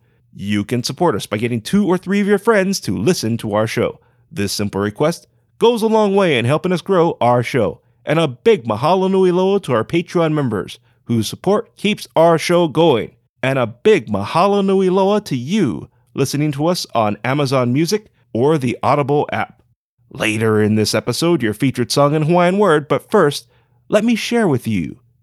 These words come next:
Tini Rao. As usual, I apologize for any mispronounced names or words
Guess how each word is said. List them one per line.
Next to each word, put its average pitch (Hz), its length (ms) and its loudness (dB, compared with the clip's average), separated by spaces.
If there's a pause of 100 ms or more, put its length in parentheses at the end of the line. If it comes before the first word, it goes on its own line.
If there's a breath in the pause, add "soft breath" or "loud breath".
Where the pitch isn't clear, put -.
(120)
Tini 156 500 -4 (100)
Rao. 95 460 -6 (480)
As 190 300 2
usual, 104 400 2
I 104 140 2
apologize 117 600 2
for - 160 -6
any 120 220 2
mispronounced 123 640 0
names 117 440 0
or 131 200 2
words 113 460 0